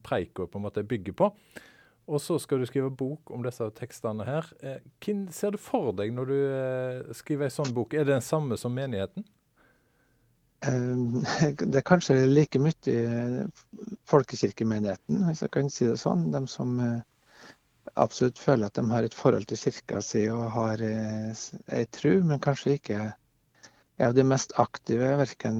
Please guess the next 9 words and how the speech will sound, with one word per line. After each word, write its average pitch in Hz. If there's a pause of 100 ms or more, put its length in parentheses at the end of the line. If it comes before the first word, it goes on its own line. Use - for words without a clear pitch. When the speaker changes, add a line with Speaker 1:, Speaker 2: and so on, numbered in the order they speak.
(160)
Speaker 2:
eh, 113 (140)
på, 123
i 117
kirka -
eller 117
bedehus. 117 (960)
Så, -
mm, 120 (1080)
det 139